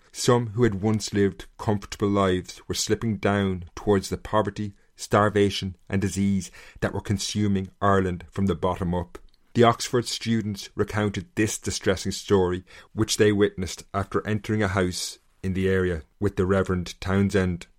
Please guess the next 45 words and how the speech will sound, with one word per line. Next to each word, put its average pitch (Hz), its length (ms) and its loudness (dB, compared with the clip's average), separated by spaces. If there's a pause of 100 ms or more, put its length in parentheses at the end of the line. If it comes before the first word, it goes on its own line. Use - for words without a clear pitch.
(280)
The 110 80 0
woman 127 340 4
answered 110 520 0
the 104 80 2
inquiries 101 480 4
of 90 100 0
Reverend 95 480 0
Townsend 90 640 -2 (160)
in 101 80 0
a 98 60 2
weak 107 480 -2
and 101 100 -2
desponding 92 560 0
voice, 87 580 -4 (200)
and 98 120 -6
from 101 160 2
what 101 180 4
we 110 80 -4
could 107 140 -8
gather, 98 460 0 (180)
there 95 160 4
appeared 98 400 0
to - 160 -4
be 92 180 -4
several 98 540 0
other 104 120 0
human 101 340 0
beings 90 340 -2
in 95 120 -2
different 95 380 -4
corners 95 440 0
of 95 80 -6
the 90 60 -4
hovel, 87 460 -4
but 95 120 0
in 98 100 2
the 98 80 2
darkness 98 640 0
we 98 100 -2
were 90 120 -2
totally 98 420 0
unable 92 380 0
to - 180 -14
distinguish 90 540 -6
them. 87 240 -6